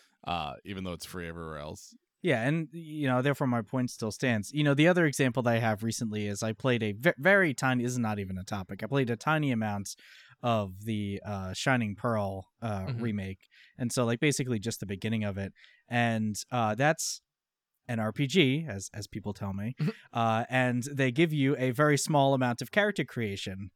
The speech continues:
Speaker 2: uh, for this R P G where you're, you know, role-playing as a character. And the, the totality of your character creation in that game is pick one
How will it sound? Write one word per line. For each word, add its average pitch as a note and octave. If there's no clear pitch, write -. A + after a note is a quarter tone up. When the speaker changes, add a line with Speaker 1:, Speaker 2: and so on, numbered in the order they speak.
Speaker 2:
uh, A2
for A#2
this G#2+
R A2
P A2
G G2
where G2
you're, G2
you A#2+
know, G2+
role-playing G#2+
as G2
a A2
character. C3+
And A#2
the, C#3
the C3
totality D#3
of B2+
your A#2+
character C#3+
creation A2
in G#2+
that G#2+
game B2
is G#2+
pick -
one C3